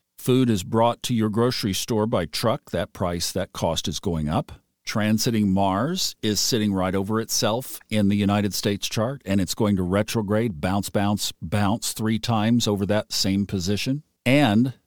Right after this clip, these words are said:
coming up October twenty-fifth, and then again on November eighth, we have two eclipses, first the solar, second the lunar, and that's going to happen in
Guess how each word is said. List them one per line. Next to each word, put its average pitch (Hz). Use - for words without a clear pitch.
coming 110
up 107
October 107
twenty-fifth, 110
and 98
then 92
again 95
on 90
November 92
eighth, 127
we 104
have 98
two 156
eclipses, 123
first -
the 92
solar, 123
second 95
the 85
lunar, 127
and 110
that's 101
going 107
to 104
happen 92
in 90